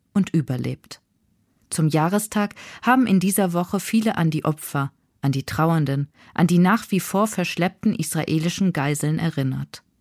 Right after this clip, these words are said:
„Bring them home“, bringt sie nach Hause, ist die inständige Bitte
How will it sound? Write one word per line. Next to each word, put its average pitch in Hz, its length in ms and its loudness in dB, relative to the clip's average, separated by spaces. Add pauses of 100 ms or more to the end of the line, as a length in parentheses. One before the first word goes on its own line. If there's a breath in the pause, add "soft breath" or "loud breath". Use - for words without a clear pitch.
(340 soft breath)
„Bring 196 320 6
them 180 300 4
home“, 139 280 2 (380 loud breath)
bringt 233 340 4
sie 208 140 2
nach 202 280 2
Hause, 160 380 2 (300 soft breath)
ist - 200 -4
die 165 80 0
inständige 160 680 0
Bitte 165 480 -4